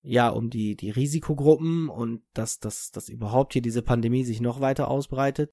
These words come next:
Aber ich kann mir vorstellen, dass so Argumente, die genannt werden mit hier so, das ist nur eine kleine Grippe und das ist gar nicht erwiesen, äh, und das ist alles gar nicht so schlimm, äh, wie's, wie's, wie's dargestellt wird, das befeuert natürlich auch Leute, die, sag ich mal, jetzt, äh,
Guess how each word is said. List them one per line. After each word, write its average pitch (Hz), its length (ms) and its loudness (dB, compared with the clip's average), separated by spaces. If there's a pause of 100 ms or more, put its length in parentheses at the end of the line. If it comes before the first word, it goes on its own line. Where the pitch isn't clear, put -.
Aber 127 220 2
ich - 80 -2
kann 156 160 8
mir 175 100 8
vorstellen, 165 460 6
dass 143 140 4
so 131 80 2
Argumente, 156 800 6
die 147 140 -4
genannt 147 380 4
werden 151 280 8
mit 151 140 2
hier 156 140 4
so, 143 120 2
das 131 140 2
ist 139 140 -2
nur 160 100 4
eine 156 120 2
kleine 135 260 2
Grippe 185 260 2
und 160 120 4
das 127 100 -4
ist 135 100 -6
gar 139 160 2
nicht 151 180 2
erwiesen, 180 800 2
äh, 139 240 -2
und 127 140 0
das 131 140 -4
ist 151 80 -2
alles 139 240 0
gar 131 160 0
nicht 143 100 -2
so 135 100 -4
schlimm, 190 800 0
äh, 135 40 -8 (340)
wie's, 135 420 -8
wie's, 127 320 -8 (460)
wie's 123 160 -2
dargestellt 180 680 6
wird, 190 240 2 (380)
das - 240 2
befeuert 143 580 6
natürlich 123 420 0
auch 117 140 -4
Leute, 143 580 4 (400)
die, 123 100 -2
sag 127 200 2
ich 120 120 -6
mal, 123 240 0
jetzt, 120 440 -4
äh, 113 180 -6